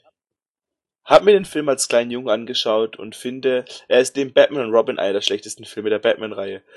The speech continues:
Val Kilmer, Fatman, passt gar nicht in die Rolle des Bruce Wayne und kam mir nicht überzeugend rüber. Viel zu bunt und übertriebene Effekte, wie zum Beispiel Riddlers Gedankenmaschine, Chris O'Donnell als Robin. Die besten Filme sind immer noch Burton und Nolan.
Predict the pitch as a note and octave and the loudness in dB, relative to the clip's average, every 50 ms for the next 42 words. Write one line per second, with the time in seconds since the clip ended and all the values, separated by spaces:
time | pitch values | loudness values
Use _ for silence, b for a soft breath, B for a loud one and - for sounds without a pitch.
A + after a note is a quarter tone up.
0 | B B B B _ A#2 C3 C#3 D3 C#3+ - D3+ D3+ D3+ D#3 C#3+ C#3 - - C#3 | B B B B _ 4 4 4 4 2 -2 -2 -2 2 2 0 0 2 2 2
1 | C3 - - - C3+ C3 C3 C3 - B2+ A2+ - - - G#2+ G#2+ A2 - - - | 2 2 0 0 0 0 0 -2 -8 -10 -10 -8 -4 -2 -2 -2 -2 -4 -10 -10
2 | A#2+ G#2 A2 A2 G#2 G#2+ - - _ - A2 - - - A2+ G#2+ G#2+ G#2 A2 B | -4 0 0 0 0 -2 -10 -14 _ -14 -12 -12 -6 -4 -2 -2 -2 -4 -8 B
3 | B B B B B - A#2 A#2 A#2+ A#2 A2+ _ - - - - _ - - B2 | B B B B B -6 -6 -6 -6 -10 -12 _ -12 -12 -12 -12 _ -6 -2 0
4 | A2 A2 A#2+ A#2 A#2 A2 A2 G#2+ G#2 - - - - - _ _ - - G2+ A2 | 0 0 0 -4 -6 -8 -8 -10 -14 -16 -18 -20 -20 -20 _ _ -16 -8 -6 -6
5 | A2 - G#2 G2 G#2 G#2 - A2+ G2+ G#2 G2+ - - C3+ C3 C3 - C3+ - - | -4 -2 -2 -2 -2 -2 -8 -10 -8 -8 -8 -6 -6 -6 -6 -6 -8 -10 -6 -6
6 | C3 C3 B2 A#2+ G2 G2+ - A2 G#2+ - - A#2+ A#2 G#2 A2+ A2 G#2+ G#2 G#2 G2 | -6 -6 -4 -8 -8 -4 -4 -4 -4 -4 -10 -10 -10 -10 -12 -18 -16 -12 -12 -10
7 | - - - - - A2 - - - B2 A2+ B B B B B B B - B2+ | -10 -10 -8 -4 -4 -4 -4 -4 -8 -8 -8 B B B B B B B -10 -8
8 | - C#3 C3 B2 A#2+ - B2+ A2+ A2 - - _ - C3 C3 - B2+ B2 - - | -4 0 0 0 0 0 -8 -10 -10 -12 -10 _ 0 0 2 2 -2 -2 -2 -6
9 | - - A2 A2 A2+ G#2 - G2+ A2 A2 - - A#2+ A2+ A2 A2 A2 - - - | -4 -2 -2 -2 -2 -4 -10 -12 -8 -8 -6 -6 -6 -4 -4 -4 -6 -8 -4 -4
10 | C3+ C3 - A2 G2 G2+ F#2+ F2+ F2+ G2 G2 - - - G#2 G2 - G2 F#2+ G2 | -4 -4 -2 -4 -4 -4 -4 -4 -10 -10 -10 -10 -6 -6 -6 -4 -4 -10 -14 -16
11 | _ _ _ B B B B B B B B B B B B B _ _ _ _ | _ _ _ B B B B B B B B B B B B B _ _ _ _
12 | _ _ _ _ _ _ _ _ _ _ _ _ C3+ C#3+ C#3+ E3 F#3+ - - - | _ _ _ _ _ _ _ _ _ _ _ _ -4 4 4 4 4 4 -2 -8
13 | E3+ D3 - D#3 D3 C#3+ C3+ B2+ A#2+ A#2 A#2+ C3 B2+ B2 B2 A#2+ - _ - A2+ | -10 -4 -2 -2 -2 0 -4 -4 -4 0 2 2 4 4 2 0 0 _ 2 2
14 | G#2+ G#2+ - A2+ G#2 G2+ G2+ G2 F#2+ G2 G2+ G#2 G2 G2 G2+ | 2 2 0 -8 -12 -10 -6 -4 -4 -2 -4 -4 -6 -12 _